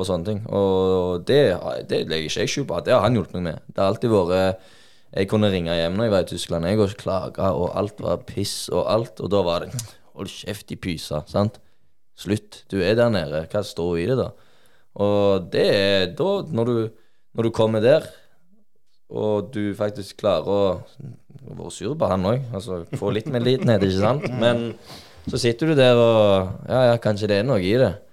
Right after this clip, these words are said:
Speaker 1: Så det er jo, ja, det er jo uten tvil noe som har tatt med meg hele, hele karrieren. Og du skal alltid ha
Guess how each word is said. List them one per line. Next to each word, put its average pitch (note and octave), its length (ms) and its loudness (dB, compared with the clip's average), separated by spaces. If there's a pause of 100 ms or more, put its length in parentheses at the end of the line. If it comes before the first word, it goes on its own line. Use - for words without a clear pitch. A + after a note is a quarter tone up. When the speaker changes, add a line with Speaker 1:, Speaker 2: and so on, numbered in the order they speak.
(640)
Speaker 1:
Så G#2+ 240 6
det F#2+ 200 4
er A#2+ 80 6
jo, A2 80 6 (1300)
ja, F2 160 2 (160)
det E2 160 2
er E2+ 80 2
jo G2+ 140 4 (920)
uten E2+ 280 -2
tvil C#3 600 -4 (240)
noe D#2+ 200 -2
som E2+ 120 0
har E2 100 -4
tatt D#2+ 240 -2
med D#2 200 -2
meg D2+ 220 -4
hele, C#2+ 260 -4 (340)
hele D#2 240 -4
karrieren. D2+ 480 -4
Og E2+ 360 -2 (880)
du F#2+ 100 -4
skal - 240 -6
alltid A2+ 340 -4
ha F#2+ 160 4